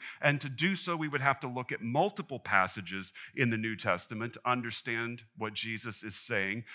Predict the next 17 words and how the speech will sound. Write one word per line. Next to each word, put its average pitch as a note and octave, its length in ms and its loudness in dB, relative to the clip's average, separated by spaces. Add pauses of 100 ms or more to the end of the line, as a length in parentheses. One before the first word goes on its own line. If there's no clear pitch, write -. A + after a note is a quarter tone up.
(120)
about G2+ 360 2
divorce F#2+ 540 -6
and G2+ 140 -6
remarriage. G2+ 460 -2
And F#3+ 80 -8
this A3 140 -6
isn't A#3+ 260 -6
a - 20 -8
sermon A3 380 -2
on E2+ 100 -2
divorce. D2+ 540 -14 (800)
This D3+ 160 -4
is F#3+ 160 -4
a G#3+ 60 4
sermon A3+ 360 6
on D#3 120 8
disciples D3 580 0